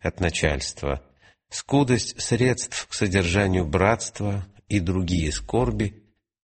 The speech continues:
поколебали раз твердость отца Моисея настолько, что он собрался отказаться от настоятельства.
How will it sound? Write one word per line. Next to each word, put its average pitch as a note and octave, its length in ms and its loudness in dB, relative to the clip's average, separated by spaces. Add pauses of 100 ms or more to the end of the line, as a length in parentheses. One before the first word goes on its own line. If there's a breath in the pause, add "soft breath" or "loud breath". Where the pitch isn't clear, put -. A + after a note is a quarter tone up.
(140)
поколебали B2 760 4
раз G#2 600 0
твердость F#2 580 0
отца F2 320 2
Моисея E2+ 600 0
настолько, G2+ 640 -2
что - 240 -2
он G2+ 240 0 (180 loud breath)
собрался F#2 640 2
отказаться F#2 800 0
от - 80 -6
настоятельства. E2+ 1080 -2